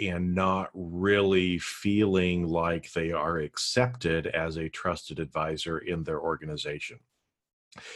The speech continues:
Because there's some different reasons for this, and what you're gonna find as you listen today,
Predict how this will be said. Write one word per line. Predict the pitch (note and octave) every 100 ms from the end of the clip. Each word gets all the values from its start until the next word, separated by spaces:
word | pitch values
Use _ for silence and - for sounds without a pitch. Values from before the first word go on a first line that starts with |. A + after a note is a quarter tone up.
| - - -
Because | F#2+ A2+
there's | G#2 G#2
some | G2 F#2
different | B2 B2+ F#2+
reasons | G#2 A#2+ A#2 F#2+ F2+ -
for | - - A2+ A2
this, | F2 D#2+ E2 -
and | F2+ E2+
what | G2+ A#2
you're | A#2+
gonna | A2 F#2+
find | - - B2 A2 F2 E2+ F#2
as | E2 F2 D#2+
you | F2
listen | F#2+ G#2 F#2+ E2+
today, | E2+ D#2 F#2 D#2 D2 E2+